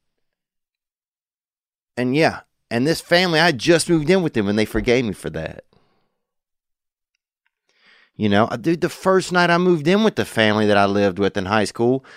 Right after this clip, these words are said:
I'm smoking weed in the bedroom. This is the first time I'd had a bedroom of my own, boy. So I'm living it up, dude. You know what I'm saying, bruh? I'm fucking living life. I put on some camouflage, dude. I fucking put on a little bit of cologne and I'm smoking weed.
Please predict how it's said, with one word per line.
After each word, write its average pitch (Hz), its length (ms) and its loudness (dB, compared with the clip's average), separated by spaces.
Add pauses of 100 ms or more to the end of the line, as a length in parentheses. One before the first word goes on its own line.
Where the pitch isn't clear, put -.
I'm 180 160 -6
smoking 151 520 0
weed 185 260 -2
in 160 100 -4
the 160 80 -6
bedroom. 151 460 -4 (640)
This 185 80 2
is 151 60 0
the 127 100 -2
first 156 320 0
time 160 180 -4
I'd 156 100 0
had 120 140 -2
a 95 60 -4
bedroom 101 480 -4
of 95 80 -6
my 101 200 -6
own, 104 520 -8
boy. 98 480 -8 (580)
So - 160 -16
I'm 131 240 -2
living 101 300 2
it 95 180 -4
up, 127 300 -2
dude. 101 260 -4
You 113 80 -2
know 101 80 -4
what 107 160 -2
I'm 101 160 -4
saying, 131 560 -6
bruh? 165 380 -2 (880)
I'm 120 160 -8
fucking 107 420 -6
living 101 280 0
life. 117 280 -2
I 101 80 -4
put 110 160 -4
on 95 100 -2
some 90 160 -10
camouflage, 127 840 -2
dude. 131 420 2
I 113 60 -2
fucking 98 380 -8
put 110 160 -4
on 98 180 -2
a 98 40 -4
little 101 180 -4
bit 92 160 -6
of - 80 -8
cologne 107 500 -2
and 101 100 -4
I'm 113 80 -4
smoking 90 540 -8
weed. 113 380 -10